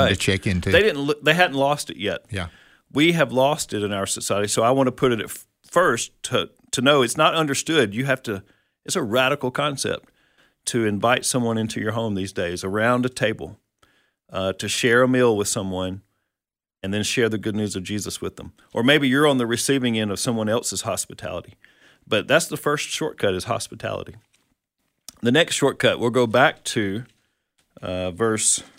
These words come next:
Speaker 2: verse five, and it is, all right, I'm gonna use a Hebrew word here. It's shema, okay? So the first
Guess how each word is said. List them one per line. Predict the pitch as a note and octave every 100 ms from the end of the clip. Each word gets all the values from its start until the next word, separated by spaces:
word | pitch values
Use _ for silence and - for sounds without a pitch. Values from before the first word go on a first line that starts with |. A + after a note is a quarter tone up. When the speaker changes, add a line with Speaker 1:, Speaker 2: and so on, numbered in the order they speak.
| _ _ _ _ _ _ _ _ _ _ _ _ _ _ _ _ _ _ _ _ _ _ _ _
Speaker 2:
verse | - G#2 -
five, | C3 B2 G2 F2 C3 - _ _ _ _ _ - _ _ _ _
and | - A2
it | A#2
is, | A#2+ A#2 A2+ - - _ _ _
all | G2+
right, | G#2+ -
I'm | A2
gonna | A2+ A#2
use | A#2+ A2
a | G2+ - -
Hebrew | C3 B2 G#2
word | G2+ G2
here. | G#2 G#2 - _ _ _ _ _ _ _ -
It's | A2+ - -
shema, | - - B2 A#2+ A#2+ D#2 - _ _ -
okay? | - G#2 G2+ G#2+ _ _ _ _ _ _ _
So | - A2
the | A2
first | - C#3+ D#3 -